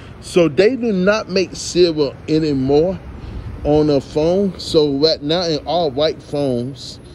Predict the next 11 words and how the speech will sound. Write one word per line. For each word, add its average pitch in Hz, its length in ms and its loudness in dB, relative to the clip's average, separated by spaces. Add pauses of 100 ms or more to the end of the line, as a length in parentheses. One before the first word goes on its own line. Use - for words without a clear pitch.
(260)
that 139 200 2
they 135 140 2
made 135 260 0
on 135 180 0
the 120 180 -2
latest 139 600 0
iPhone, 151 540 -4
in 131 100 -4
the 120 80 0
past 127 640 -4
iPhone. 117 560 -6